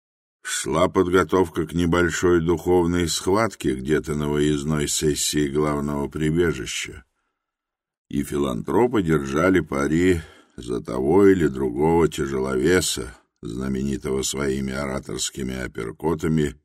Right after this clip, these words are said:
или крюками, точь-в-точь, как увлекающиеся боксом трактирщики.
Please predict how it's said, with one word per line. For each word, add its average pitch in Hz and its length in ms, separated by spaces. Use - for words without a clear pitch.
или 67 220
крюками, 73 680
точь-в-точь, 87 680
как 80 240
увлекающиеся 78 1120
боксом 78 560
трактирщики. 78 1000